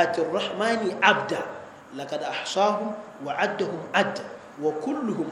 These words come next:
atihi yawmal qiyamati farda." In kullu man fis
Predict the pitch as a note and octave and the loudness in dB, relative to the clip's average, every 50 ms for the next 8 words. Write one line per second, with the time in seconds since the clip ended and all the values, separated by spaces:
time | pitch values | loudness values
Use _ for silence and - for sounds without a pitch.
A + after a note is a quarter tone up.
0 | - - D#3+ D#3 D3+ D#3 - B3 A#3+ G#3+ G3 F#3 G#3 A3 A3 G#3+ G3 - - F3 | -4 -2 -2 0 0 -2 -2 -4 -4 -4 0 2 2 2 4 2 0 0 -2 0
1 | F3 F#3+ G3+ G3+ A3 A3 - A#3 A#3 A#3 - - - - - - - - - - | 0 2 2 2 2 0 -2 -4 -6 -8 -10 -12 -16 -18 -18 -18 -18 -12 -4 -2
2 | G3+ G3 - - - D#3+ - - - - - - - - - - - - - - | 0 0 0 -2 -6 -6 -8 -8 -12 -14 -16 -18 -20 -20 -20 -20 -20 -20 -20 -20
3 | - - - - - B3+ B3+ B3+ A#3 A3 - - - A#3 G#3+ F#3+ D#3 C#3 A#2 - | -20 -20 -18 -6 -2 0 0 2 0 0 -4 -4 -4 -2 -2 -2 -4 -6 -8 -12
4 | - - - - - - E3 E3 D#3+ D#3 - - C4+ C4 | -14 -18 -20 -20 -14 -8 -6 -6 -6 -6 -6 -6 -4 -4